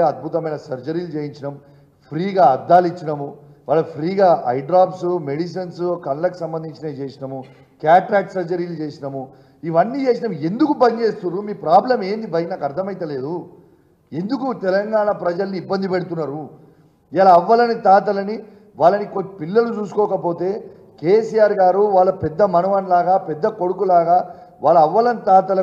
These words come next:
కోసము ఇబ్బంది అవుతుంది, పిల్లలు చూసుకుంటలేరు అన్న గొప్ప ఆలోచనతోని వాళ్ళకి కంటి ఆపరేషన్లు చేయించిండ్రు, వాళ్ళకి అద్దాలు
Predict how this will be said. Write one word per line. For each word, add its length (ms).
కోసము 340
ఇబ్బంది 340
అవుతుంది, 320
పిల్లలు 340
చూసుకుంటలేరు 600
అన్న 100
గొప్ప 180
ఆలోచనతోని 640
వాళ్ళకి 280
కంటి 320
ఆపరేషన్లు 500
చేయించిండ్రు, 480
వాళ్ళకి 440
అద్దాలు 320